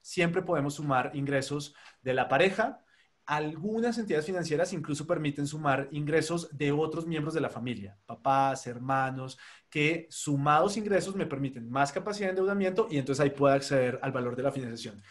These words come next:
Siempre importante garantizar que en los próximos meses podamos seguir pagando las cuotas de nuestro crédito hipotecario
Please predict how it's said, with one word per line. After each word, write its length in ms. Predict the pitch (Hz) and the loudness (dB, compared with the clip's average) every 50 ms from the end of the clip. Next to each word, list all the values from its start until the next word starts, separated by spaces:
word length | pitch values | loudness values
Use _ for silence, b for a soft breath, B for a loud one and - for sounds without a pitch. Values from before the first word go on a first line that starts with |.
| b b | b b
Siempre 520 | - - - - 226 226 202 180 165 139 135 | -10 -6 0 4 6 6 6 6 6 4 2
importante 640 | 127 - 131 139 156 175 185 196 196 269 277 277 B B B B B B | 2 2 0 4 6 6 6 6 4 2 0 -2 B B B B B B
garantizar 580 | - 156 147 151 151 143 143 139 - 147 139 139 | 2 4 4 4 4 2 0 2 4 4 4 4
que 100 | - 175 | 4 0
en 60 | 175 | -2
los 120 | 185 180 - | -2 -2 0
próximos 400 | 156 151 143 - 175 175 160 151 | 0 0 0 0 0 -2 0 0
meses 260 | 147 143 - 190 180 | 0 0 0 -2 -2
podamos 340 | - 156 135 127 135 139 - | 2 2 4 4 2 -2 -2
seguir 300 | 156 131 135 156 143 147 | -2 -2 0 0 0 2
pagando 300 | 165 156 160 165 170 165 | 2 0 2 2 2 0
las 100 | 160 165 | 0 0
cuotas 300 | - 131 127 131 127 131 | -2 -4 -4 -4 -4 -2
de 60 | 143 | -2
nuestro 280 | 143 139 - 131 123 | -2 -2 -2 -4 -6
crédito 240 | - 127 123 120 127 | -2 -2 -2 -2 -2
hipotecario 600 | 139 135 135 - 120 - 135 135 151 196 202 202 | -4 -4 -4 -6 -2 0 2 2 2 2 -2 -4